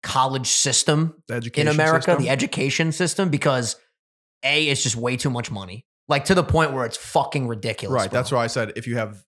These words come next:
Speaker 2: the
Speaker 1: Yeah.
Speaker 2: ability and it's comfortable.
Speaker 1: I think it's a very person by person thing. You know, some people will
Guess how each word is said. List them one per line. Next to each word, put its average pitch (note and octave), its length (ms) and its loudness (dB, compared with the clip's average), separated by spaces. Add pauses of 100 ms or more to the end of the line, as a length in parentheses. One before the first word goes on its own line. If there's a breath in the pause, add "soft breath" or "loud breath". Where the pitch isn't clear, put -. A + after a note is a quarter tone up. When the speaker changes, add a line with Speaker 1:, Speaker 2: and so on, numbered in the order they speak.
(140)
Speaker 2:
the C#3+ 80 0
Speaker 1:
Yeah. G#2 180 2
Speaker 2:
ability G2+ 320 -4
and G#2 180 -8
it's - 200 -10
comfortable. G2+ 600 -10
Speaker 1:
I D3 80 6
think B3 220 2
it's - 100 2
a F3 60 4
very D3 240 4
person C3 420 0
by A#2 140 -2
person A2 580 -6
thing. G#2 340 -12 (320)
You - 60 -12
know, C3+ 120 -6
some C#3 280 0
people C3+ 600 0 (500)
will A#2+ 400 -4